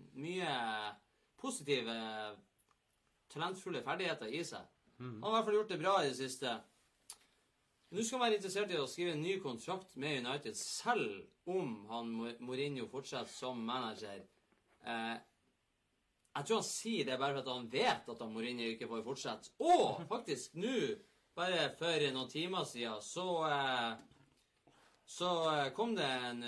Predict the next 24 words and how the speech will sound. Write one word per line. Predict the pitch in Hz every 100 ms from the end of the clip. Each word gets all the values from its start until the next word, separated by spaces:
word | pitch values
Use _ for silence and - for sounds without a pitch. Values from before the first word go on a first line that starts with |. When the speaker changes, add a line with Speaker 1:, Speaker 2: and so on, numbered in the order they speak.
| 120
Speaker 1:
nyhet | 151 139 123
om | 123
at | 120 110 123
han | 117 110
Martial | 113 120 151 160
hadde | 131 127 -
avslått | 143 196 247 233 - - 269 147 - - -
det | 123
siste | - 156 - 160 113 -
kontraktstilbudet | 127 120 113 123 127 - - - 131 123 131 110 101
til | - 143 113 -
United. | 117 117 120 123 110 95 - _ _ _ _ _ _ _ _
Om | 175 165 143
det | 180 175 156 156
er | 160 147
at | 143 143
han, | 139 131 127 123
eh, | 117 113 110 110 107 107 107 104 -
har | 127
lyst | 135 135
til | 117
å |
være | 135 208 220
der, | 233